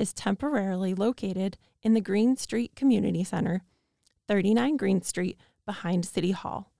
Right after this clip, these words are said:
This temporary location is handicap accessible. Business hours are the same, with the office open eight A M to four thirty P M Monday through Friday and until six P M on Thursdays.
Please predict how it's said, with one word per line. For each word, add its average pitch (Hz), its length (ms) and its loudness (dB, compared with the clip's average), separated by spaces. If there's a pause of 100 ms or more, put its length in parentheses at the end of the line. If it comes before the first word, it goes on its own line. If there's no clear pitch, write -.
(400)
This 214 200 -2
temporary 254 640 0
location 226 720 0
is 208 140 -2
handicap 185 720 -2
accessible. - 680 -8 (1120)
Business 330 380 0
hours 196 400 0 (100)
are 190 180 0
the 240 140 -2
same, 208 480 0 (220)
with 233 100 -4
the 226 220 -2
office 202 420 -2
open 202 360 -2 (100)
eight 196 180 0
A 277 140 0
M 196 220 0
to - 120 -8
four 202 240 -2
thirty 226 360 -2
P - 220 -6
M 190 220 0 (240)
Monday 214 380 2
through 311 160 -2
Friday 175 500 -2 (320)
and 196 160 2
until 190 320 -2
six - 380 -6
P 208 200 -2
M 170 240 0
on - 140 -2
Thursdays. - 800 -8